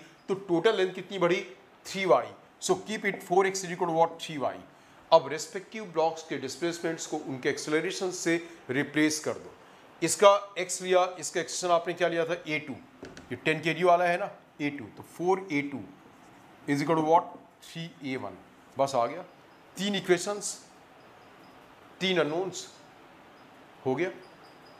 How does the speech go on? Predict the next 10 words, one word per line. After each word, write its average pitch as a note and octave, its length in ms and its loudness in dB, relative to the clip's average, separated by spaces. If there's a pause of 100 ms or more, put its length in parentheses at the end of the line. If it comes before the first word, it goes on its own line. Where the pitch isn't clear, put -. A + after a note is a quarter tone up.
(280)
है D3 80 2
ना, A3 100 0
तीन E3+ 340 -2
equations, F3+ 420 0 (120)
तीन E3+ 140 0
unknowns, E3 400 0 (920)
you'll A#2+ 180 -4
get A#2 160 0
the D#3+ 100 4
result। F#3+ 320 -12